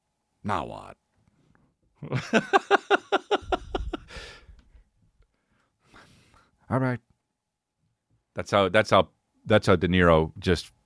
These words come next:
gets all up in them guts. All right. All right.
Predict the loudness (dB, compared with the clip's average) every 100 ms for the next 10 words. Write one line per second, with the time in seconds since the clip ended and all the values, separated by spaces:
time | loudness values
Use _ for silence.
0 | -4 -2 2 2 2 2 0 2 2 2
1 | -8 _ _ _ _ -20 -20 -20 _ _
2 | _ _ -12 -8 -6 -8 _ _ _ _
3 | _ _ _ _ _ _ -8 -6